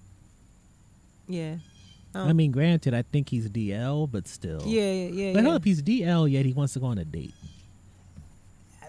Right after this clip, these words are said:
Speaker 1: sh-, I guess Clifford and her wigs will do that to you. You know what I like, though? I like how the name is Uncle Clifford,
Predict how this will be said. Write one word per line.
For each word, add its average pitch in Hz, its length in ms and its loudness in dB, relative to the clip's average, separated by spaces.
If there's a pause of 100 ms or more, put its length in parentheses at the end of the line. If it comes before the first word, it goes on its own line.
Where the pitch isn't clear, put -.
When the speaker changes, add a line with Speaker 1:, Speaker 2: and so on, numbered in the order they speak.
(100)
Speaker 1:
sh-, - 380 -12 (440)
I 175 60 -14
guess 175 320 -10
Clifford 208 420 -8
and 202 140 -4
her 208 140 0
wigs 220 300 0
will 240 80 0
do 269 200 0
that 175 280 -4
to 185 100 -6
you. 143 220 -8 (540)
You 415 200 4
know 494 180 0
what 294 140 2
I 233 140 2
like, 262 320 -2
though? 285 340 -4 (260)
I 254 220 2
like 254 420 2
how 190 540 0 (2500)
the 180 100 -6
name 220 380 -4
is 233 200 -6
Uncle 202 360 -8
Clifford, 175 600 -8